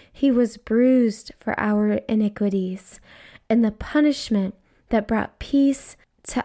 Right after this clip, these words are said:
us was upon him. And by his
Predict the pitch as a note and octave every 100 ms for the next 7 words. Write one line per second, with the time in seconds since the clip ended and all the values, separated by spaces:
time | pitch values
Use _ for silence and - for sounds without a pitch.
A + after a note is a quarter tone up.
0 | - G#3 F#3+ - - - _ - G#3 G3
1 | G3+ - G3+ G3 F#3+ F#3 G3 - _ -
2 | - - _ G3+ G#3+ G3 A3+ A3+ B3 C4+
3 | C4+ - A#3 A3+ -